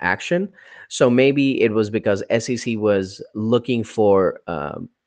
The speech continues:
how would you prove that there's not gonna be price manipulation in the market? So that's why they partnered with a trusted third party to provide the prices. So it looks like the playbook is out. After BlackRock did it,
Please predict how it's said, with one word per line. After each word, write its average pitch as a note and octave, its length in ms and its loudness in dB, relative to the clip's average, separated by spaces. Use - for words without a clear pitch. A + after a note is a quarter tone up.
how A#2+ 260 2
would B2+ 240 4
you A#2+ 100 2
prove A2 400 0
that F#2+ 140 2
there's G2 180 -4
not F#2+ 220 -2
gonna F#2+ 140 -6
be F#2+ 120 -4
price F2+ 440 -6
manipulation F#2 960 -4
in F#2+ 240 0
the F#2 80 -2
market? D3+ 480 2
So - 160 0
that's G#2 320 2
why G2+ 140 4
they G2 140 2
partnered F#2+ 480 -2
with F2+ 320 0
a F#2+ 180 0
trusted A#2+ 520 2
third C#3+ 280 2
party F2+ 300 0
to G2+ 120 -10
provide E2 380 -4
the F2 80 -12
prices. - 560 0
So - 160 2
it C#3 40 6
looks E3 260 4
like D3 180 2
the - 80 -2
playbook C#3 460 2
is G#2+ 160 0
out. B2 380 2
After B2 560 0
BlackRock A#2 580 0
did B2+ 140 2
it, B2+ 320 -2